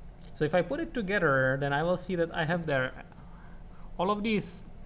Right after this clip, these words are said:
terms which are not in the middle will appear there once. So I'll get F one two, then I get F two three plus F three two plus F two one. Goodness.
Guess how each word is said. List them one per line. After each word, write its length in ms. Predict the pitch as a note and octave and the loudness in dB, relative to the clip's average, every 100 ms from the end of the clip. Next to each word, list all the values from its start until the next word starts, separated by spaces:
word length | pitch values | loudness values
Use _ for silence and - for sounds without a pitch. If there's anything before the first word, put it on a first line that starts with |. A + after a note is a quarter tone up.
| - | 2
terms 340 | E3 E3+ E3+ | 6 6 4
which 180 | E3+ - | -2 2
are 100 | D#3 | 2
not 160 | D#3 E3 | 4 4
in 100 | E3 | 4
the 100 | D3+ | 4
middle 360 | C3+ C3 C#3 | 4 4 2
will 160 | C3 C#3 | 0 -4
appear 220 | - D#3 | -2 0
there 160 | D#3 D3 | 2 2
once. 460 | A#2+ A2 G#2 C3 C3 | 4 2 2 -4 -4
So 100 | A#2+ | -4
I'll 60 | |
get 180 | B2 A2+ - | -2 -4 -4
F 140 | C3 - - | -6 -8 -10
one 320 | B2+ C3 E3 E3+ | -2 0 0 -2
two, 380 | - F#3+ G3 F3+ | -2 0 0 0
then 180 | C3+ | 0
I 100 | C3+ | 0
get 220 | C3 B2+ B2 - - - - - - - - - - - - - - - - - - - | -2 -2 -6 -8 -16 -16 -14 -14 -14 -14 -16 -16 -16 -16 -16 -14 -14 -14 -14 -14 -10 -4
F 140 | C3 - - - | -4 -4 -14 -8
two 220 | A#2+ A2+ | -4 -4
three 720 | - C#3 D3+ F#3+ G3 G3 G3+ G3+ - - | -4 -4 0 0 0 0 -2 -4 -10 -6
plus 500 | B2+ A#2+ B2 - - - | -4 -2 -4 -8 -14 -8
F 180 | C3 - - - - | -6 -6 -12 -14 -8
three 360 | B2 A#2+ A#2+ - | -4 -4 -4 -8
two 800 | - E3+ F3+ F#3 F#3 F3+ F3+ F#3 - - | -8 -4 -2 -2 -2 -2 -2 -4 -8 -10
plus 720 | C3 C3 A#2+ B2+ - - - - | -6 -2 -2 -4 -8 -14 -14 -10
F 240 | B2+ B2 - - | -10 -10 -12 -8
two 100 | B2+ | -6
one. 680 | A#2 A2+ A#2+ C#3 F3 A#3+ C4 - - - - - - - - - - - - D3 | -4 -4 -4 -4 -4 -6 -8 -12 -14 -14 -14 -14 -16 -16 -16 -18 -16 -16 -14 -14
Goodness. 420 | - - - | -12 -12 -14